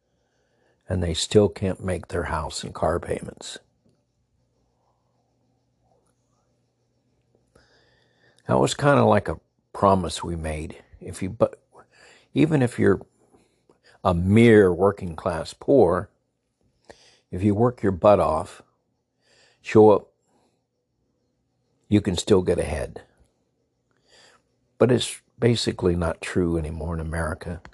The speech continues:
It's one of the stories we tell, but very, very few people can be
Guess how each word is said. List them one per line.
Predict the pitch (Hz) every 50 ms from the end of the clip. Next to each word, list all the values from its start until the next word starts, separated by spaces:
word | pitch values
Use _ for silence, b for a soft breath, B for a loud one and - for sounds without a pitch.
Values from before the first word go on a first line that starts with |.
| _ -
It's | - - -
one | 120 117 120
of | 113 95
the | 90
stories | - - - 104 95 95 92 87 85 -
we | 98 104 92
tell, | - - - - 92 90 82 82 80 - B B B B B B B B B B B B B B B B B B
but | - 90 85 85
very, | 90 90 98 104 110 123 131 127 107 92 87 82 76
very | 82 92 92 101 104 104 110 101 90 80 78 82
few | - - 95 90 87
people | 87 - - 92 92 - 90 85 85 85 - _ _ _ _ _ _ _ _ _ b b b b b b b b b b b b b b b _ _ _
can | - - 98 92 90
be | 98 92 92 90 85 85 90 -